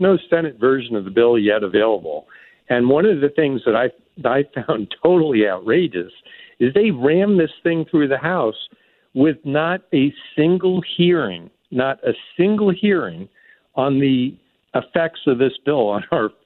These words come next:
First Amendment rights. Nothing. They didn't hear anything. They just heard,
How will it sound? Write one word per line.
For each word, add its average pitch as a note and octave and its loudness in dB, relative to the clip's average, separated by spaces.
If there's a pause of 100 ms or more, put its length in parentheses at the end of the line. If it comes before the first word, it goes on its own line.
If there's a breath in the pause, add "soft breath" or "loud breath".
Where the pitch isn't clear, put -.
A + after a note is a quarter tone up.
First C#3 -2 (120)
Amendment A2 -2
rights. B2+ -4 (640)
Nothing. E3 -2 (200)
They D#3 2
didn't F3 2
hear F3 0
anything. A2+ -4 (580 loud breath)
They B2+ 4
just D3 0 (160)
heard, C#3 0